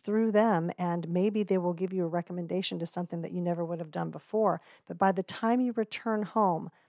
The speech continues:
after however long you're gone, whether it be one day, two days, a week, a month, I don't know how long you're gonna travel for, but when you return back to your home and to your loved ones, all the life experience that you have gained from seeing things, witnessing things,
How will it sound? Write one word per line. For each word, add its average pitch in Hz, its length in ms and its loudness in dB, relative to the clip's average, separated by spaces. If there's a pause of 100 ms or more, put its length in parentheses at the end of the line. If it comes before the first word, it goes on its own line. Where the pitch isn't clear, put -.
(320)
after 170 260 0
however 175 400 6
long 214 260 6
you're 220 140 2
gone, 190 220 4
whether 165 240 0
it 151 100 -4
be 170 160 0
one 185 380 2
day, 214 320 2 (300)
two 208 280 0
days, 202 560 2 (100)
a 151 80 -2
week, 196 420 0
a 180 60 -2
month, 190 500 0
I 175 100 0
don't 208 100 0
know 214 100 0
how 196 160 0
long 190 160 0
you're 180 120 -4
gonna 170 140 -2
travel 190 380 0
for, 165 160 -4
but 165 140 -6
when 180 200 0
you 190 120 -2
return 214 460 -4
back 208 320 2
to - 140 -8
your 175 140 0
home 208 320 4
and 170 120 -2
to - 80 -4
your 180 120 0
loved 185 280 0
ones, 175 280 -4 (640)
all 233 240 12
the 247 80 4
life 233 320 6
experience 214 680 0
that - 180 -2
you 185 160 -2
have 180 240 -2
gained 165 420 -2 (420)
from 170 360 2 (180)
seeing 226 560 6
things, 214 420 2
witnessing 202 680 2
things, 190 520 0